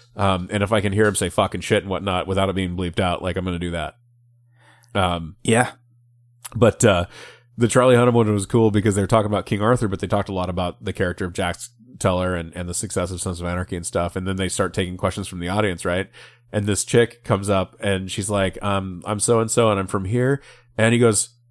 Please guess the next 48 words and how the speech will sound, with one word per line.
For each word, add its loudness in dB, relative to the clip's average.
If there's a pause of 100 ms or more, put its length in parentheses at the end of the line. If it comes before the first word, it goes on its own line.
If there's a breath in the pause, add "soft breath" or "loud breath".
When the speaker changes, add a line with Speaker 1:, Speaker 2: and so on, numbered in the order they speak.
Speaker 1:
Ja-, 2
or, 2
uh, 0
Charlie 4
Hunnam 2
goes, 2
"Oh, 4
you're, 4
um, 2
yeah, 2
from, 0
you 2
know," 2 (760)
she -2
goes, 4
"Oh, 8
you 4
know, 6
you 0
know, 4
you 2
know," 2 (100)
and -4
Hardwick's 0
like, 0
"You 2
know 4
where 4
that 4
is?" 4
And 0
he 2
goes, 4 (300 loud breath)
"Yeah, 4
we 6
did 4
a 6
lot, 2
like, 0
a 2
lot 4
of 0
shots 2
for -2
Sons. 0
Like, -2
we -2
filmed 2